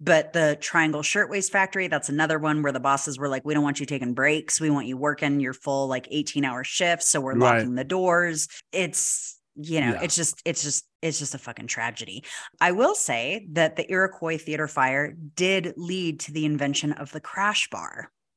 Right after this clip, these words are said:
Speaker 2: I was gonna ask, 'cause I, I knew one of those fires did.
Speaker 1: Yep,
Speaker 2: I couldn't
Speaker 1: yep.
Speaker 2: remember which one. Okay.
Speaker 1: Yep, it was the invention of the crash bar. For anybody who doesn't know what a crash bar is, it allows you to basically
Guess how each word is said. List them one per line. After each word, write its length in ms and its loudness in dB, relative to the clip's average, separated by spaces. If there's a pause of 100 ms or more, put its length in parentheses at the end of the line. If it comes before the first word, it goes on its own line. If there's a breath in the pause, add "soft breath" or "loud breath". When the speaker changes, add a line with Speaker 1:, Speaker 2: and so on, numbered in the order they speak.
(140)
Speaker 2:
I 120 6
was 160 10
gonna 180 6
ask, 320 4
'cause 220 0
I, 180 6 (180)
I 120 4
knew 240 6
one 340 2
of 140 0
those 200 0
fires 480 -8
did. 300 -16 (380)
Speaker 1:
Yep, 280 4
Speaker 2:
I 40 -4
couldn't 180 4
Speaker 1:
yep. 120 6
Speaker 2:
remember 120 0
which 180 -4
one. 300 -14
Okay. 280 -10
Speaker 1:
Yep, 260 2
it 120 2
was 180 -2
the 100 -2
invention 500 0
of 160 -6
the 80 -6
crash 300 2
bar. 120 2
For 120 -2
anybody 280 2
who 80 0
doesn't 260 4
know 40 0
what 120 4
a 20 -6
crash 340 0
bar 180 2
is, 400 2
it 300 0
allows 560 4
you 240 0
to 180 -4
basically 680 0